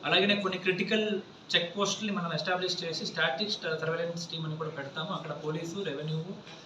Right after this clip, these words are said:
అలాగనే ఎక్సైజ్ and ఇతర అధికారులతో పాటు కూడా స్టాటిక్‌గా అక్కడే ఉంటుంది. So, అక్కడే ఉంటుంది అనేది మనం ఎక్సైజ్ చేసి మనం, ఎందుకంటే మన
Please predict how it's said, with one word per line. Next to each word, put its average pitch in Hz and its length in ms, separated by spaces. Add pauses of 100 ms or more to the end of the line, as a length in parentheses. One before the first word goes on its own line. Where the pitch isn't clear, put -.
(160)
అలాగనే 156 260
ఎక్సైజ్ 170 520
and 160 360
ఇతర 165 180
అధికారులతో 165 520
పాటు 156 280
కూడా 175 140
స్టాటిక్‌గా 180 580
అక్కడే 190 220
ఉంటుంది. 160 420
So, - 380
అక్కడే 196 280
ఉంటుంది 175 500
అనేది 185 400 (300)
మనం 151 120
ఎక్సైజ్ 180 560
చేసి 170 360 (340)
మనం, 151 140
ఎందుకంటే 175 500
మన 156 480